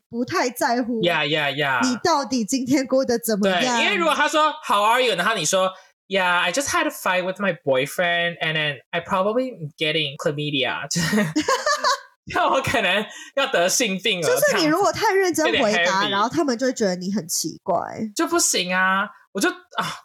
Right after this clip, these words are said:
Speaker 2: 不能这样子，因为我突然想到我在交友软体上就是跟另外一个男人聊天，他，哦，他就在爱荷华这样子，然后我就，就跟他聊天，我就说，“你在这里干嘛？What are you doing here？”这样子，
Speaker 1: 嗯。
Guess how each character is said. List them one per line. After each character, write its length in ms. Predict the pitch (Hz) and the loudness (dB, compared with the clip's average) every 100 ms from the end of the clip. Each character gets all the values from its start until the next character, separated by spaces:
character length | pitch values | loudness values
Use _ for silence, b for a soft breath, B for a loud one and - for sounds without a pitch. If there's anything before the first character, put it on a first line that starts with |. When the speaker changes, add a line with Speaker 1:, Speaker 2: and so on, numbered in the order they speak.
| _ | _
Speaker 2:
不 100 | 233 | -2
能 140 | 170 156 | 0 0
这 80 | |
样 140 | 175 151 | -2 -2
子， 100 | 139 | -4
因 120 | 269 | -2
为 60 | 269 | -2
我 40 | |
突 100 | 220 | 0
然 120 | 214 | 0
想 220 | 202 160 | 0 -2
到 120 | 170 151 | 0 0
我 60 | |
在 120 | 175 | 0
交 200 | 170 180 | 0 0
友 40 | 139 | 2
软 180 | 120 143 | 0 -2
体 140 | 151 | -6
上 180 | 156 143 | -4 -4
就 80 | 143 | -4
是 100 | 147 | -2
跟 220 | 139 135 | -2 -4
另 120 | 156 | -4
外 80 | 151 | -2
一 40 | 135 | -2
个 60 | |
男 140 | 113 101 | -2 -4
人 80 | |
聊 220 | 104 76 - | -4 -8 -8
天， 220 | - 98 147 - | -6 -6 -6 -6
他， 100 | 220 | -2
哦， 160 | 233 | 0
他 80 | 214 | 0
就 60 | 247 | 2
在 120 | 233 | 0
爱 200 | 214 175 | 0 0
荷 160 | 156 139 | 0 0
华 220 | 139 110 | 0 -2
这 100 | 156 | -2
样 100 | 135 | -6
子， 100 | 123 | -4
然 80 | 123 | -2
后 180 | 190 175 - _ _ | 0 -2 -6 _ _
我 80 | 170 | -6
就， 100 | 214 | -4
就 160 | 233 240 | -2 0
跟 100 | 220 | 2
他 60 | |
聊 200 | 190 107 | 0 -2
天， 160 | - 156 | -2 -2
我 80 | 156 | -2
就 80 | |
说 200 | 196 208 208 | 0 0 0
，“你 60 | 147 | -2
在 120 | 208 | -2
这 100 | 208 | -2
里 60 | 123 | -2
干 180 | 151 | -2
嘛？ 80 | 180 - - | -4 -10 -12
What 140 | - 180 | -2 0
are 80 | 165 | 0
you 80 | |
doing 380 | 165 165 160 143 110 | -2 -2 -2 -2 -6
here？” 300 | 147 117 80 - | -6 -4 -6 -6
这 60 | |
样 100 | 131 | -4
子， 80 | |
Speaker 1:
嗯。 20 | 113 | -4